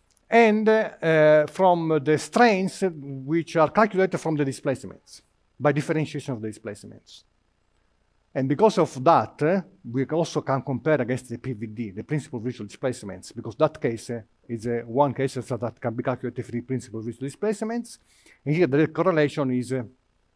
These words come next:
perfect. You don't see much difference. The difference, uh, between functionals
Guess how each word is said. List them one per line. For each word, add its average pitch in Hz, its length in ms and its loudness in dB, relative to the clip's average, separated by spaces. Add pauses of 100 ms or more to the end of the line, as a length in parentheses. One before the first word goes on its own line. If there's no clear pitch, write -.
(280)
perfect. 139 280 4
You 139 80 -2
don't 156 120 -2
see - 140 -2
much 143 160 0
difference. 131 580 -10 (560)
The 131 80 -10
difference, 180 560 0
uh, 170 160 -2 (300)
between 131 320 -2
functionals 151 720 0